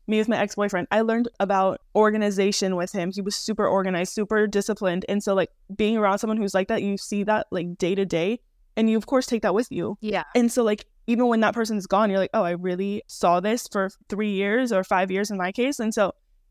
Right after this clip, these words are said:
Speaker 1: you can still be that. Like, it, it gives you the chance to, like, reevaluate your, your self-concept to think, "Okay, who do I wanna be?" Your personality didn't just change now that you're not with this person. Everything you learned with him, you can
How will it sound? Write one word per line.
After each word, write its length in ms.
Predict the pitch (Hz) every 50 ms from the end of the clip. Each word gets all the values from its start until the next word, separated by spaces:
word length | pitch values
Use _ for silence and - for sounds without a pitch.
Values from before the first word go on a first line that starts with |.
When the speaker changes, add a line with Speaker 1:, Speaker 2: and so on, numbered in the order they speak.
| _ _ _ _ -
Speaker 1:
you 120 | - 220 214
can 160 | - 262 233
still 220 | - - 240 226 208
be 100 | 233 226
that. 160 | 196 101 131
Like, 160 | 208 208 -
it, 140 | - 226 - -
it 100 | 240 214
gives 240 | 190 233 226 214 233
you 60 | 262
the 100 | 247 247
chance 260 | - 233 214 220 -
to, 120 | - 247 233
like, 240 | 214 190 180 _ _ _ _ _ -
reevaluate 800 | 190 190 208 208 214 214 190 190 180 185 196 214 226 226 -
your, 320 | - 202 190 190 180 190 - -
your 160 | - 180 196
self-concept 720 | - - 175 196 - - - 202 175 202 - 233 240 - -
to 100 | 220 190
think, 420 | - - - 233 262 269 196 - _ _ _ _ - -
"Okay, 320 | 202 - 208 180 190 - _
who 160 | - - 247
do 100 | 220 226
I 60 | 208 202
wanna 200 | 190 185 180 175
be?" 300 | 180 180 156 160 190 _ _ _ - -
Your 160 | 220 247 254
personality 460 | - 311 311 285 247 254 262 214 220
didn't 140 | 190 208 190
just 260 | 190 185 190 - -
change 320 | - 247 226 202 196 -
now 100 | 180 185
that 140 | 185 180 -
you're 80 | 180 180
not 160 | 175 165 -
with 100 | 185 196
this 140 | - 175 -
person. 340 | - 202 - - - - - _ _ _ _ -
Everything 320 | 202 208 220 220 254 233
you 120 | 226 214 175
learned 240 | 196 208 208 190
with 140 | 190 220 -
him, 280 | 226 170 165 175 185 196 -
you 180 | - 208 208 190
can 360 | - 220 202 190 185 185 -